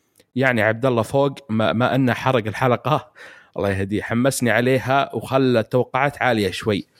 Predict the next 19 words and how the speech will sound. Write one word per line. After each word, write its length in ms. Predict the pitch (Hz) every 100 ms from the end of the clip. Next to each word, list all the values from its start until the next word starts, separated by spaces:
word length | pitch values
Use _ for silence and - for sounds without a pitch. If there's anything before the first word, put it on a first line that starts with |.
| _ _ _
لكن، 480 | 120 135 131 131 147 - _
آه، 260 | 110 113 113
ممكن 560 | 127 135 - 131 139 - -
كتأثير 520 | 117 - - - 131
عاطفي 580 | 107 123 - - 139 117
الحلقة 400 | 104 135 - 117
كانت 420 | - 131 120 - _
قوية، 520 | 113 123 127 135 165 _ _ _ _ -
آه، 260 | 101 110 110
لكن 340 | 131 135 120
محتوى، 560 | 135 - - 123 139 135
آه، 240 | 107 107 101
فضلت 480 | - 110 131 127
الحلقات، 680 | 107 - 120 120 135 127 -
آه، 180 | 98 98
سكالات 640 | - - 120 123 143 -
وحلقة 400 | - 123 - 123 - _ _ _ _
small 480 | - - 127 127 139
توك. 380 | - 113 92